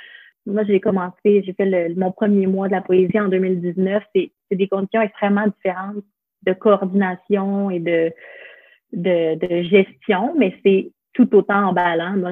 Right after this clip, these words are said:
à mon avis, je trouve ça vraiment intéressant de pouvoir, euh, toucher cette autre avenue-là qui est, bon, on va, on va se le dire, là,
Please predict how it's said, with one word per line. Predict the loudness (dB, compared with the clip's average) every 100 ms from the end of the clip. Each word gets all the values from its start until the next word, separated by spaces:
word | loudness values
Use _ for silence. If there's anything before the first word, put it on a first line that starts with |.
| -8
à | -6
mon | -6 -6
avis, | -8 -6
je | -8
trouve | -8 -10 -6
ça |
vraiment | -6 -4 -4
intéressant | -4 -6 -8 -6 -4
de | -4
pouvoir, | -6 -4 -2 -2
euh, | -6 -10 _ _ _ 0
toucher | 0 4 4 4
cette | 0 2
autre | 0 0 0
avenue-là | -2 2 2 2 0 -2
qui | -4 0 0
est, |
bon, | 0 -4 -4
on | -6
va, | -4 -4
on | -2
va | -2
se | 0
le | -2
dire, | -2 -2
là, | 0